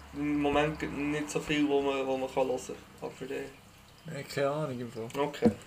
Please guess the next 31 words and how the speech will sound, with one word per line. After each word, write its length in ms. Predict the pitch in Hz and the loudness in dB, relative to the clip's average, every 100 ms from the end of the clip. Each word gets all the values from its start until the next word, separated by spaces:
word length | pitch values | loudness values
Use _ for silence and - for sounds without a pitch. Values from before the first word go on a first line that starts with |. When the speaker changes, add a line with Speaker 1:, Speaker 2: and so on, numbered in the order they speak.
| - - - | -16 -18 -16
Speaker 2:
Ich 60 | - | -4
kenn 160 | 139 139 | 2 6
Speaker 1:
Lassen 140 | 147 | 8
Speaker 2:
die 40 | 143 | 8
Speaker 1:
wir 60 | |
Speaker 2:
Menschen 180 | 156 147 | 8 8
Speaker 1:
dann, 220 | 139 139 | 8 8
Speaker 2:
nicht. 100 | 131 | 8
Speaker 1:
aber 140 | 131 131 | 6 4
es 560 | 131 - - - - | 0 -4 -6 -6 0
wäre 140 | 139 135 | 4 8
ein 100 | 127 | 8
Speaker 2:
Ja. 100 | 127 | 10
Speaker 1:
ganz 300 | 143 143 - | 8 6 4
geiles, 440 | 135 139 131 - - - - - - - - | 4 4 0 -4 -6 -10 -12 -12 -14 -14 6
so 80 | 151 | 8
richtiger, 600 | 160 165 165 143 143 139 135 143 | 10 8 8 10 10 10 6 2
hure 200 | 156 151 | 8 8
Gangster-Track, 720 | 143 143 143 - 143 - 127 - | 10 8 8 2 -4 2 2 2
soll 320 | - - 135 | -4 -2 -2
die 200 | 131 127 | -2 -6
machen. 540 | - - - - - 147 | -6 -8 -10 -8 0 4
Speaker 2:
Ja. 120 | 147 - - - - - - - - - - - - - 214 | 4 2 -16 -18 -16 -16 -16 -16 -18 -18 -18 -18 -12 12 12
Äh, 440 | 202 185 180 220 | 12 12 12 12
ich 40 | 196 | 12
hab 200 | 180 165 | 12 12
den 120 | 160 | 12
Bowser 520 | 165 170 196 170 175 | 12 12 12 12 12
und 100 | 170 | 12
den 80 | 135 | 10
Shindy. 520 | - 156 170 160 123 | 8 10 10 8 4